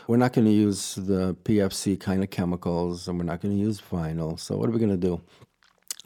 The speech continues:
So it turns out that we can take, uh, some polyethylene, very thin amount of polyethylene, and melt it onto the cotton fabric, and, and the cotton fabric becomes waterproof. And that's how we do it.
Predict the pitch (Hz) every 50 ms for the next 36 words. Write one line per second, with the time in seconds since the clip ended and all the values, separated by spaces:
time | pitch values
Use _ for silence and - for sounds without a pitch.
0 | - 98 - - - 113 107 104 - - 139 131 117 98 117 110 98 92 90 -
1 | - - 98 95 92 87 - - - - - - - - _ - 98 101 104 -
2 | - 113 90 85 - - 123 113 101 98 - - - - _ - _ - _ _
3 | _ - 95 90 90 92 92 - - 107 92 90 101 107 101 98 101 101 98 98
4 | - - 90 90 87 87 87 98 98 98 104 - - 117 104 101 98 95 95 92
5 | 90 87 - 101 95 92 98 98 92 90 - 98 95 90 85 90 92 95 101 107
6 | 110 117 110 - 98 92 85 - _ _ _ - - - - _ - - - 98
7 | 101 98 95 - - 104 95 85 92 90 - - 90 80 82 90 - - 95 87
8 | 85 82 80 73 - - - - _ - - _ - 92 87 90 95 - - -
9 | - - 101 92 90 - - - 107 90 - 98 95 - - 101 95 92 87 80
10 | 85 85 - - - 87 - - - 98 87 87 85 87 85 - - 90 90 87
11 | 87 78 - - - 82 69 76 - - - _ _ - - - - - _ -
12 | 92 87 85 80 80 80 - - 82 76 78 87 101 - - - -